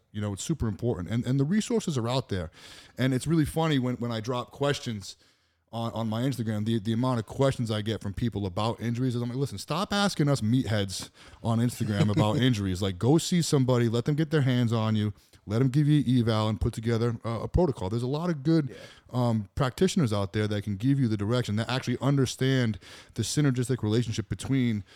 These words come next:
Speaker 1: physical therapy and strength and conditioning. So, um, I think that's very important to, to just communicate to, to our listeners that, you know,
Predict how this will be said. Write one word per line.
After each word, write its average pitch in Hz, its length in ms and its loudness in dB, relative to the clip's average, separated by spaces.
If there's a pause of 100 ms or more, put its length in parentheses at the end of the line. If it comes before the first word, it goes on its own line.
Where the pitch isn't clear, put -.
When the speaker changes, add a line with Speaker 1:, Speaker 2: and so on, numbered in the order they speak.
(120)
Speaker 1:
physical 113 380 -2
therapy 104 580 -2
and 101 120 -4
strength 101 260 -2
and 92 80 -8
conditioning. 90 520 -6 (180)
So, 90 340 -4 (440)
um, 92 200 -2
I 120 60 -2
think 180 140 2
that's 151 140 2
very 135 160 2
important 113 500 0 (160)
to, 113 120 -4
to 113 140 -6
just 113 140 -4
communicate 131 540 2
to, 107 140 -2
to 117 200 -2
our 110 100 4
listeners 123 520 2
that, 107 300 -2 (460)
you 147 100 0
know, 107 200 0